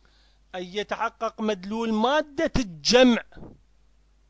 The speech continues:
أولًا، فيتحقق أحد طرفي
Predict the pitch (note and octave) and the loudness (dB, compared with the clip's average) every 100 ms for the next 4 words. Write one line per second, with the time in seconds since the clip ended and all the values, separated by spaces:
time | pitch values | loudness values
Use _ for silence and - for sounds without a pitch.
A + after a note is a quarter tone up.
0 | _ _ _ _ _ _ _ _ _ _ | _ _ _ _ _ _ _ _ _ _
1 | _ _ - A#3+ B3 B3 A3 G3 F#3+ - | _ _ 0 2 4 4 4 0 -2 -10
2 | - _ _ _ _ _ _ _ _ _ | -18 _ _ _ _ _ _ _ _ _
3 | _ _ _ _ _ _ _ _ _ _ | _ _ _ _ _ _ _ _ _ _
4 | _ _ _ _ _ _ _ _ _ _ | _ _ _ _ _ _ _ _ _ _
5 | _ _ _ _ _ _ _ _ _ _ | _ _ _ _ _ _ _ _ _ _
6 | _ _ _ - A3 A#3 A3+ - B3+ - | _ _ _ -4 -2 0 -2 -4 -6 -4
7 | B3 - - F#3 A#3 - A#3+ A3+ - A3 | -4 -4 -10 -4 -6 -4 -2 -2 -4 -6
8 | G#3+ A#3 A#3+ B3+ | -4 -4 -4 -6